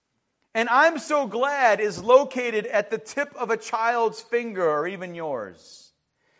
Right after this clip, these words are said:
And must be carefully aimed at the attacking Ionosaurus and fired at with the words,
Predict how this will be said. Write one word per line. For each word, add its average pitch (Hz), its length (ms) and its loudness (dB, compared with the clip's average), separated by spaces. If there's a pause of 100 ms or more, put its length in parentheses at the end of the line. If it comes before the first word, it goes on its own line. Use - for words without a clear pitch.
(320)
And 220 220 0
must 247 280 2
be 233 120 -6
carefully 285 1040 -4 (180)
aimed 226 680 -6 (200)
at 208 220 0
the 233 160 -2
attacking 233 840 -4 (120)
Ionosaurus 190 1500 -6 (1120)
and 175 180 -8
fired 233 880 2 (300)
at 156 480 -2 (240)
with 226 200 0
the 226 100 8
words, 208 720 6